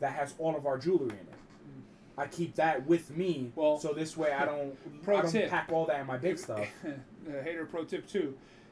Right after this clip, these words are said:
Speaker 2: If you ever have a bag, get one of those, uh,
Speaker 1: Find my bag. Uh,
Speaker 2: No, there's a, it's a, it's kinda like a key hook thing, but they, they use it, the military uses it on, on a magazine.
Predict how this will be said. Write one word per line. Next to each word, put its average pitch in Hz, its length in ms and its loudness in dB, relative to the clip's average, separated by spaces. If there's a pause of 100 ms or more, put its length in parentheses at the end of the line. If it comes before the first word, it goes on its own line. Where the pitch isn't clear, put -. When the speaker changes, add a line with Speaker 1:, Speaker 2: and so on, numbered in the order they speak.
(120)
Speaker 2:
If 151 60 -8
you 151 60 0
ever 165 80 -4
have 170 160 0
a 147 40 -6
bag, 156 540 2
get 160 220 -4
one 156 140 -2
of 156 60 -4
those, 151 360 -2
uh, 131 600 -4 (880)
Speaker 1:
Find 131 300 -4
my 131 120 -2
bag. 139 400 0
Uh, 135 320 4
Speaker 2:
No, 131 320 0 (180)
there's 190 240 0
a, 170 500 0
it's 190 160 -6
a, 226 160 -4
it's - 280 -2
kinda 269 220 -2
like 220 100 0
a 180 60 -4
key 233 180 0
hook 240 280 -4
thing, 277 240 -4 (420)
but 185 220 2
they, 175 240 -2 (100)
they 175 80 0
use 185 340 -2
it, 160 60 -12
the 160 80 -10
military 175 360 -2
uses 156 240 -12
it 151 120 0
on, 120 460 -6 (280)
on 123 420 -8 (200)
a 135 140 -6
magazine. 139 520 -4